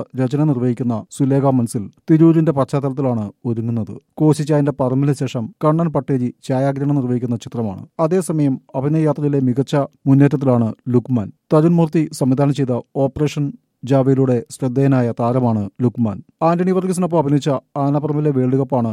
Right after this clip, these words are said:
ലുക്മാന്റേതായി റിലീസിനൊരുങ്ങുന്ന ചിത്രം. തല്ലുമാലയിൽ ടൊവിനോ തോമസിനൊപ്പം മുഴുനീള വേഷമാണ് അവതരിപ്പിച്ചത്. സൗദി വെള്ളയ്ക്കയാണ് റിലീസിനൊരുങ്ങുന്ന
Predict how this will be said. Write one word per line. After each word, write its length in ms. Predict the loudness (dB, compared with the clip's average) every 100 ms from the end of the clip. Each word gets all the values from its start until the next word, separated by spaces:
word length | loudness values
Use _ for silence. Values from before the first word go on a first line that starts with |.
| -4 -4
ലുക്മാന്റേതായി 600 | -2 0 0 0 0 -2 -8 -8
റിലീസിനൊരുങ്ങുന്ന 640 | -4 -2 -2 -2 -2 -4
ചിത്രം. 320 | -6 -8 -10 -12 _ -2
തല്ലുമാലയിൽ 560 | 2 4 4 4 2 -2 _
ടൊവിനോ 280 | 0 2 2
തോമസിനൊപ്പം 520 | 0 -2 -4 -2 -4 -6 -4
മുഴുനീള 420 | -2 0 0 0
വേഷമാണ് 480 | 0 0 0 -2 -2 -6 -2
അവതരിപ്പിച്ചത്. 540 | -2 0 -4 -8 -8 -10 -6
സൗദി 400 | 0 2 2 0
വെള്ളയ്ക്കയാണ് 540 | 0 0 0 0 0 -2
റിലീസിനൊരുങ്ങുന്ന 640 | -2 -2 -2 -2 -2